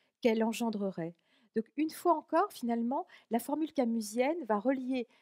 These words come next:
l'expérience esthétique et l'impact éthique. Il ne s'agit pas, pour Camus, d'apporter forcément la résolution d'un problème,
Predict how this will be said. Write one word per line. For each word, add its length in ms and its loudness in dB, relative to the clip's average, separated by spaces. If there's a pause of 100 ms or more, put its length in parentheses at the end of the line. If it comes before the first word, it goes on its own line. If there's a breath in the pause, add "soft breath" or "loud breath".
(100)
l'expérience 840 -2
esthétique 760 -8 (160)
et 160 2
l'impact 880 0 (180)
éthique. 480 -8
Il 20 -8
ne 40 -14 (840)
s'agit 400 0
pas, 200 2 (300)
pour 160 -16
Camus, 440 -2 (440)
d'apporter 500 0
forcément 460 -2
la 100 2
résolution 720 -6
d'un 160 -4
problème, 540 -8